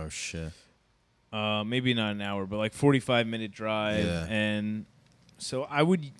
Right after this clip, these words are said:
Speaker 2: get, like, one spot a week at that point.
Speaker 1: Mm.
Speaker 2: And I was having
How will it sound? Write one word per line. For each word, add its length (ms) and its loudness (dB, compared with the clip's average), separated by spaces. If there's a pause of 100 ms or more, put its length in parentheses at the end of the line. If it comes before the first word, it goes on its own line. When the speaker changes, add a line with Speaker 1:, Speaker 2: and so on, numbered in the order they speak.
Speaker 2:
get, 260 6
like, 260 -2
one 400 -4
spot 400 -4
a 40 -4
week 360 -8
at 140 -10
that 320 -10
point. 380 -6 (180)
Speaker 1:
Mm. 300 -4 (1000)
Speaker 2:
And 140 -2
I 40 2
was 140 -4
having 520 0